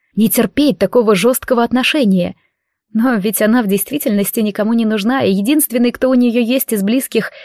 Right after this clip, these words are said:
это мачеха Горзалия, которая, можно сказать, действительно о ней заботится.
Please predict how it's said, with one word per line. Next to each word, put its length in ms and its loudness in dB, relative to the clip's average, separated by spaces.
это 320 -4
мачеха 540 0
Горзалия, 760 0
которая, 380 2
можно 260 2
сказать, 380 0
действительно 640 2
о 60 2
ней 160 2
заботится. 720 2